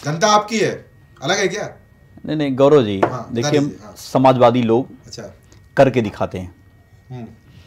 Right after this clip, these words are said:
Speaker 2: और इतिहास रहा है
Speaker 1: तो आप ही पानी गिरा
Speaker 2: समाजवादियों का,
Speaker 1: दीजिए। हम्म।
Speaker 2: विकास का इतिहास रहा है।
Speaker 1: अच्छा, विकास का
Speaker 2: मैं बड़े टेक्निकल और, अ, तथ्यात्मक बात करूंगा।
Speaker 1: बात कर लीजिए, हाँ, सुनूंगा मैं, हाँ।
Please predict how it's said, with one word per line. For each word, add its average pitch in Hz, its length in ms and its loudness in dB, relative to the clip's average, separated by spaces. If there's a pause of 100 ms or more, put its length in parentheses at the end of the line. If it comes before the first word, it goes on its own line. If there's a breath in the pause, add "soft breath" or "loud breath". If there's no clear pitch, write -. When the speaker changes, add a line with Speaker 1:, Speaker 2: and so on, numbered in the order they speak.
(240 soft breath)
Speaker 2:
और 113 120 4
इतिहास 123 460 6
रहा 120 260 6
है 120 60 4
Speaker 1:
तो 120 60 0
आप 127 80 -2
ही 117 60 2
पानी 113 140 4
गिरा 113 120 6
Speaker 2:
समाजवादियों 120 360 4
का, 151 60 -6
Speaker 1:
दीजिए। - 300 -16
हम्म। - 1000 -16
Speaker 2:
विकास 120 360 6
का 107 100 0
इतिहास 98 380 -6
रहा 110 140 -16
है। 113 180 -16
Speaker 1:
अच्छा, - 200 -16
विकास 117 280 -12
का - 80 -4
Speaker 2:
मैं 151 100 6
बड़े 165 140 2
टेक्निकल 143 580 2
और, 120 240 4
अ, 98 560 -2
तथ्यात्मक 131 380 -2
बात 104 220 0
करूंगा। 110 200 -2
Speaker 1:
बात 131 140 -2
कर - 60 -12
लीजिए, 92 160 -16
हाँ, - 180 -20 (100)
सुनूंगा 143 240 -6
मैं, 95 60 -12
हाँ। 87 220 -20